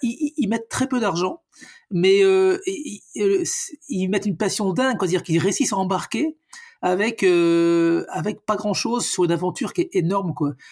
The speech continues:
Donc il y a un différentiel entre, entre la satisfaction et, et, et le peu d'argent mis qui est, qui est super intéressant, quoi. Et l'enthousiasme de, de, de, de ce monsieur que j'ai vu donc, euh, des, des dimanches, c'est, c'était extrêmement communicatif. Lui, il vote partout, quoi. Il vote au départ de chaque course, euh,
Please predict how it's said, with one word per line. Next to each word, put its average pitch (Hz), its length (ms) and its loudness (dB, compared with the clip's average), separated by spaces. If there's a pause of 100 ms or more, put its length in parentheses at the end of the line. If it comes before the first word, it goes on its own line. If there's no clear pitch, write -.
(100)
Donc 135 120 -2
il 175 60 0
y 175 40 4
a 170 40 2
un 165 40 2
différentiel 208 880 -2
entre, 165 560 0 (360)
entre 170 200 -2
la 160 80 2
satisfaction 208 1000 -4
et, 156 400 2 (140)
et, 170 840 2
et 175 40 2
le 160 100 2
peu 202 120 2
d'argent 175 280 0
mis 233 140 -2
qui 160 140 0
est, 139 60 0
qui - 100 -4
est - 100 0
super - 400 0
intéressant, 165 540 -4
quoi. 151 160 -2 (400)
Et 170 60 2
l'enthousiasme 170 520 0
de, 160 120 4
de, 156 160 2
de, 151 140 2
de 147 100 2
ce 127 140 -2
monsieur 185 280 0
que 147 60 -2
j'ai 151 100 4
vu 156 100 2
donc, 147 200 0
euh, 147 560 4
des, 143 180 0
des 156 180 0
dimanches, 175 440 -2
c'est, 156 80 0
c'était - 380 -4
extrêmement 190 320 -4
communicatif. 175 680 -2
Lui, 196 180 0
il 165 40 0
vote 151 200 0
partout, 277 340 0
quoi. 185 160 0
Il 165 100 2
vote 156 160 -2
au 175 60 0
départ 156 220 -2
de 160 60 0
chaque 156 240 -4
course, 277 380 -2
euh, 165 180 -2